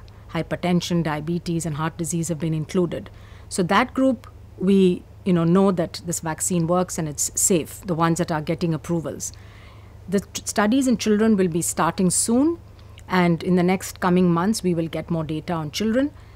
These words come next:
Also, supplies are limited. Global supplies of vaccines are limited, are being targeted to those at highest risk initially.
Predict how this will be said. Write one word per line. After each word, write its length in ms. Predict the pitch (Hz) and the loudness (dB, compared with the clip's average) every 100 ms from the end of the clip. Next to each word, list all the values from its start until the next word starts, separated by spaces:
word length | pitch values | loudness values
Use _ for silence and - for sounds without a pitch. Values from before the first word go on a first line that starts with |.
| - - - | -20 -10 2
Also, 340 | 240 247 202 | 2 4 2
supplies 560 | - 185 - 175 180 170 | 2 -2 2 2 2 0
are 100 | 165 | 0
limited. 560 | 170 208 190 - - | 4 4 2 -6 -4
Global 300 | 180 180 170 | 2 4 4
supplies 540 | 170 175 - 160 165 165 | 0 -4 -4 -2 -2 -4
of 100 | 151 | -4
vaccines 480 | 156 - 196 175 | -4 -2 0 2
are 100 | 170 | 2
limited, 440 | 160 202 220 214 190 | 2 2 2 2 2
are 100 | 170 | 2
being 240 | 170 165 | 0 -2
targeted 560 | - 170 175 180 185 - | 2 2 2 0 -4 -4
to 80 | 175 | -4
those 280 | 165 165 | -2 -2
at 100 | 165 - | -4 -2
highest 400 | 165 170 170 - | 0 2 0 -2
risk 260 | 165 - | -2 -2
initially. 460 | 156 175 - 208 214 | -2 -2 0 0 0